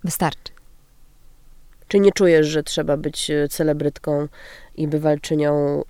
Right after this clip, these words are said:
Speaker 2: bankietów, żeby broniła się muzyka?
Speaker 1: No chyba, mm, chyba nie. <laughs> Nie trzeba robić tych rzeczy, na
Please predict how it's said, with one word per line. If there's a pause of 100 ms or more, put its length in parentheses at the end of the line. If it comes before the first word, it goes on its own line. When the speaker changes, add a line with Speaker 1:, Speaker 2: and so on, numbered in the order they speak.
(280)
Speaker 2:
bankietów,
żeby (300)
broniła
się
muzyka? (1400)
Speaker 1:
No
chyba,
mm,
chyba
nie. (440)
<laughs>
Nie
trzeba (760)
robić
tych
rzeczy,
na